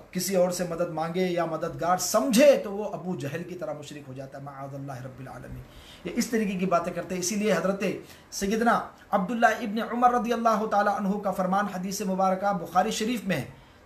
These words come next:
जी, बुखारी शरीफ में हदीस मुबारक है, काना यराहुम शिरार खल्क़िल्लाह, वो उन खारजियों को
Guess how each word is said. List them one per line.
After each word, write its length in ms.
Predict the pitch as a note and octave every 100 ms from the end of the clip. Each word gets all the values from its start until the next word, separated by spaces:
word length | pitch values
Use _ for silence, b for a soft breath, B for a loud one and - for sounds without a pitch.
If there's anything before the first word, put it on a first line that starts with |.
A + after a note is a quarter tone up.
| C3
जी, 180 | F3 E3+ A#2+ B B E3
बुखारी 300 | F3 A3+ A#3+
शरीफ 240 | A#3 A3+
में 100 | G#3
हदीस 220 | G3+ G3
मुबारक 420 | G#3 F#3 F#3 F#3+ F#3+
है, 160 | G#3 A3
काना 320 | G#3+ A#3 A#3+
यराहुम 640 | A3 G#3+ A#3+ A#3+ A#3+ A3+
शिरार 380 | G#3 A3 G3+ G3+
खल्क़िल्लाह, 500 | F#3 F#3 F3+ D3 B2+ - b b b b b - -
वो 320 | C#3+ A#3 C4+ C4 -
उन 240 | B3 C4+ G#3 - - _ _ _ -
खारजियों 680 | F#3+ A3 F#3+ F3 B3+ C#4 C4+
को 200 | C4+